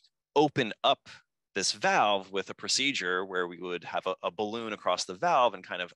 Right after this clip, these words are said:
open it up. You might not have as good of a result, um, in that case. And you might see it says type A and type B, um, at the top of those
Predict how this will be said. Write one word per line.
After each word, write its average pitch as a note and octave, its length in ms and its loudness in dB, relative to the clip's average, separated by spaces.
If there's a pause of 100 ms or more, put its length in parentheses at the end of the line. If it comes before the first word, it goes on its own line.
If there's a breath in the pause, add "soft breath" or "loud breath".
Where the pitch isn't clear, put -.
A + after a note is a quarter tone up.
open A2+ 280 -4
it G#2+ 100 -2
up. E3+ 180 2 (1000 loud breath)
You C3+ 120 -2
might C#3+ 240 2
not C#3+ 160 0
have A2+ 240 0 (160)
as B2+ 280 4
good G2+ 160 0
of F2 120 -2
a F#2 100 -8
result, F2 600 -2 (180)
um, E2+ 320 -16 (100)
in F2+ 340 -6
that F#2 180 2 (680)
case. - 500 -2 (460 loud breath)
And B2+ 80 -6
you C#3+ 60 2
might D#3+ 180 0
see C#3 440 0 (100)
it G2+ 120 -8
says G#2 220 2
type - 320 0
A B2 360 0
and F2+ 180 -12
type - 260 -8 (220)
B, F#2 480 -6 (160)
um, F2 240 -12
at - 80 -12
the F#2 80 -8
top - 300 -2
of F#2+ 100 -14
those F2+ 420 -4